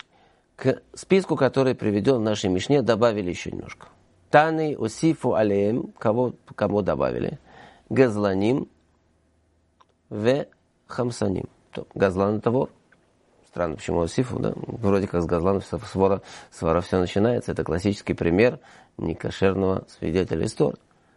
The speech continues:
Хамсаним. Кто такие хамсаним? Это люди, которые, которые не воруют. Они отбирают, но платят деньги. Да? Это называется запрет хамас. Да?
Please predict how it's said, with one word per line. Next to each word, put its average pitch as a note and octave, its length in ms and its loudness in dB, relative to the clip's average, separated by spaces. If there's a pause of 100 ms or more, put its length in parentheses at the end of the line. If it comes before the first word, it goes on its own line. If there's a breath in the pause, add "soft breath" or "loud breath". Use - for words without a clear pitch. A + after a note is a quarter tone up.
Хамсаним. G2+ 640 -4
Кто - 160 -2
такие G2+ 260 0
хамсаним? F2+ 640 -2 (320 loud breath)
Это - 200 0
люди, A2 220 2
которые, G2+ 760 0 (2250 soft breath)
которые - 320 -2
не A2+ 80 2
воруют. G#2+ 340 0 (840)
Они A2 180 -2
отбирают, A2+ 500 0
но B2 340 0
платят F2+ 280 -4
деньги. - 260 -6 (480)
Да? - 140 -12 (160)
Это - 180 -8
называется G2+ 400 0
запрет F2+ 340 -2
хамас. - 480 -4 (280)
Да? - 100 -12